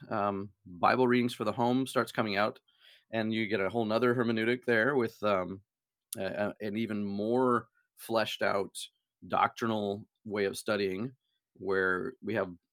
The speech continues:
a hundred and fifty Bible topics and questions, and we've outlined this proof texting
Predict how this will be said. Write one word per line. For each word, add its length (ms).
a 60
hundred 340
and 100
fifty 360
Bible 380
topics 520
and 80
questions, 600
and 120
we've 160
outlined 440
this 240
proof 260
texting 560